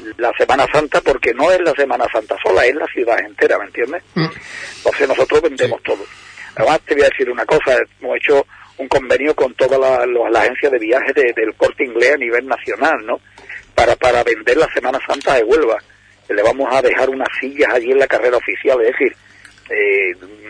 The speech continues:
Speaker 1: esto hay que venderlo. Todo el mundo vende en sus stands. Yo he estado en las presentaciones de los compañeros, vamos a verlas, ¿no? La de Almería, el alcalde de Almería, "Pues esto es la Semana Santa de Almería, porque ya no sé qué, porque ya no sé cuánto", o sea,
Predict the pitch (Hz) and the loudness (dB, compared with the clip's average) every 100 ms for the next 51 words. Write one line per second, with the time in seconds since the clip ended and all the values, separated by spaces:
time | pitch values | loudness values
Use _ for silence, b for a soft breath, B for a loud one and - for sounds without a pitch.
0 | - - 143 - 175 165 151 117 - 151 | -12 -2 -2 2 4 4 2 -2 0 -2
1 | 156 147 - B B B _ - 151 165 | 2 2 0 B B B _ 0 2 4
2 | 180 165 139 160 185 170 143 156 160 151 | 4 2 0 -4 0 2 4 2 2 0
3 | 139 - 113 117 - 160 156 101 98 120 | 0 -4 -4 -4 0 0 -2 -6 -2 -2
4 | 131 160 160 160 131 147 135 139 120 113 | 0 2 4 4 0 -2 -2 -4 -4 -4
5 | - 143 143 131 110 131 - 107 123 180 | -2 0 0 0 0 -4 -4 -4 0 2
6 | 139 139 151 - 113 151 110 127 - - | 4 2 0 -2 0 0 -2 -4 -8 -10
7 | B B - 117 123 110 131 160 120 110 | B B 0 2 2 2 2 4 2 0
8 | - 135 131 123 110 127 165 135 131 - | 0 2 2 0 -2 0 2 2 0 -4
9 | - 143 135 - 123 135 117 135 131 123 | -4 -2 -2 0 0 0 0 -2 0 0
10 | 113 117 - - - 139 131 123 120 104 | 0 -4 -4 -4 -2 0 0 0 -2 -4
11 | 113 - 180 - - 123 117 113 110 156 | 0 2 2 0 -2 -2 0 -2 -2 0
12 | 151 120 104 127 117 | 0 -2 -4 0 0